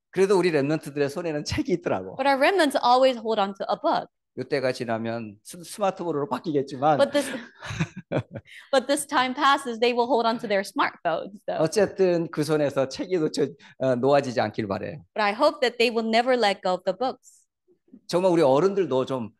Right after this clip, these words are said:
Speaker 1: 본을 보여주세요.
Speaker 2: So adults, we should be a good model for them.
Speaker 1: 어, 티비 앞에만 계시지 마시고
Speaker 2: Don't sit before a T V all the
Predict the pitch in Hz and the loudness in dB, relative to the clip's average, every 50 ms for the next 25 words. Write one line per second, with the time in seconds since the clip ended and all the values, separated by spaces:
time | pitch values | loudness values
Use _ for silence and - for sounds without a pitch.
0 | _ _ _ _ - - 147 175 190 185 190 196 185 147 143 147 151 151 - 233 | _ _ _ _ -2 -2 0 0 2 2 2 2 4 4 4 4 2 2 -2 -6
1 | - 120 98 90 98 165 - - - - _ - 302 269 262 233 277 294 285 262 | -8 -8 -8 -8 -8 -10 -10 -14 -16 -14 _ 0 2 2 4 4 4 4 4 4
2 | 262 254 262 233 - 233 240 277 311 370 - 349 302 269 - 277 269 269 277 - | 2 0 -4 -14 -8 -2 0 0 0 0 0 -4 -4 -2 -2 -2 0 0 0 0
3 | 240 226 214 - 233 226 - - 208 208 220 233 226 208 185 - - 190 190 220 | -2 -2 0 0 0 0 0 -2 -2 0 0 0 0 -2 -4 -6 -8 -6 -4 -2
4 | 240 220 180 170 - - 120 123 123 - - 214 208 226 220 202 202 208 202 196 | -2 -4 -4 -8 -8 -4 -4 -4 -2 -2 -2 0 2 4 4 4 4 4 2 4
5 | 202 196 185 185 180 - - 311 - 170 165 170 147 127 - - - - 110 110 | 4 4 4 4 2 2 0 -4 -2 -2 0 0 0 0 0 -2 -2 -2 -2 -2
6 | - - 101 - _ _ - 269 285 320 330 311 294 - - 359 339 311 - - | -2 -6 -10 -14 _ _ 2 4 6 6 4 4 0 0 2 2 2 2 0 -2
7 | - 226 226 - - 247 247 247 240 240 240 - - 269 247 240 240 285 302 269 | -4 -4 -4 0 2 2 4 4 4 2 0 -4 -6 -6 -6 -6 -4 -4 -2 -2
8 | 262 208 185 185 185 175 | 0 -2 -2 -2 -4 -8